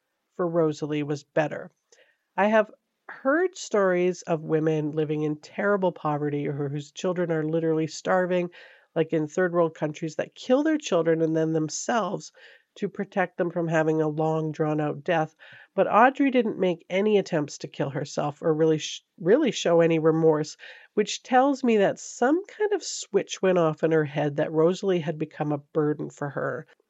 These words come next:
And as terrible as it sounds, women that leave their babies in the hospital after giving birth and then run away, or drop their kids off at the mall and then take off, are actually doing the right thing. They have decided that their children are too much to care for, and they walked away.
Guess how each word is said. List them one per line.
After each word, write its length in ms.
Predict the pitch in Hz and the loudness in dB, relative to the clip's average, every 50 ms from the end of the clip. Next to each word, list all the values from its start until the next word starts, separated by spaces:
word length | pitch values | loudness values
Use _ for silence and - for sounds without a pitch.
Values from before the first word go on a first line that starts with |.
| _ _ _ _ - | _ _ _ _ 2
And 100 | 208 220 | 4 4
as 180 | 220 214 - - _ _ _ _ _ _ _ | 4 2 -2 -14 _ _ _ _ _ _ _
terrible 440 | - - 285 339 381 381 311 254 208 | -4 0 2 2 2 4 4 4 4
as 160 | 190 175 165 | 4 2 0
it 140 | 165 131 - | -2 -2 -2
sounds, 500 | - - 156 143 139 147 160 - - - | -2 0 0 0 0 -2 -6 -8 2 4
women 260 | 233 254 302 359 349 | 6 6 6 6 4
that 200 | 349 302 - 170 | 4 2 2 0
leave 220 | 170 175 180 170 | 0 -2 -2 0
their 140 | 170 185 175 | 2 2 2
babies 460 | 160 156 151 151 151 151 151 151 - | 2 2 2 2 2 2 0 -2 -2
in 80 | 156 156 | -4 -4
the 80 | 151 139 | -4 -4
hospital 560 | - 147 147 143 - - - 156 151 151 147 | -4 -4 -4 -6 -6 -6 -4 -4 -2 -2 -2
after 200 | 143 - - 156 | -2 -4 -8 -4
giving 280 | - 160 151 151 147 | -2 -2 -2 -2 -2
birth 260 | 143 147 143 139 143 - | -2 -4 -4 -4 -4 -4
and 100 | 151 147 | -4 -4
then 120 | 147 151 | -4 -2
run 220 | 151 160 156 151 | 0 0 0 0
away, 360 | 156 151 151 147 143 143 151 147 - - - - - _ _ | 0 0 0 0 -2 -4 -6 -8 -12 -20 -20 -20 -20 _ _
or 100 | - 170 | -2 -2
drop 360 | 151 - 190 185 180 180 - | -2 2 4 4 4 4 4
their 140 | - 190 175 | 0 -2 -2
kids 320 | - - 190 175 156 151 - | 0 0 0 0 2 2 2
off 240 | 165 156 151 - | 2 2 2 -2
at 80 | - - | -4 -4
the 80 | - 160 | -2 2
mall 320 | 175 180 190 185 180 180 | 4 4 6 6 6 6
and 100 | 170 160 | 4 4
then 120 | 156 156 151 | 2 0 0
take 240 | - - 165 151 - | -2 -4 -4 0 2
off, 240 | 156 151 147 - | 2 2 2 0
are 140 | 175 160 - - | -2 -2 -2 0
actually 600 | 233 240 285 320 311 - - 403 392 370 311 302 - _ _ | 0 0 0 0 -4 0 2 2 4 4 2 0 -2 _ _
doing 380 | - 175 170 175 180 175 170 | 0 2 2 4 2 2 0
the 80 | 160 151 | 0 -2
right 340 | 143 147 143 143 139 - - | 0 -2 -2 -2 -4 -8 -12
thing. 420 | - _ - 147 156 170 165 - - - - - - - _ _ | -18 _ -8 -8 -6 -8 -12 -14 -20 -20 -20 -20 -20 -20 _ _
They 180 | - 208 240 269 | 6 6 6 6
have 200 | 285 277 262 233 | 6 2 2 0
decided 480 | 277 240 - 233 190 190 185 185 170 | -4 0 2 4 4 4 2 2 0
that 120 | 175 - 165 | 0 0 2
their 120 | 160 156 | 0 -2
children 400 | 151 - - 160 151 156 147 143 | -2 0 -2 0 0 0 -2 -2
are 80 | 139 139 | -2 -4
too 280 | 143 - - - 302 | -6 -10 -4 -2 0
much 280 | 320 330 294 302 - - | 2 2 0 -2 -4 -10
to 60 | - | -12
care 240 | - - 185 151 160 | -6 -2 0 0 0
for, 220 | - _ - - | 0 _ -4 -4
and 200 | 131 143 156 151 | -2 -2 0 0
they 80 | 151 147 | -2 -2
walked 340 | 143 139 135 139 - _ 165 | -2 -4 -6 -6 -6 _ -6
away. 280 | 143 139 127 107 - | -4 -4 -4 -4 -6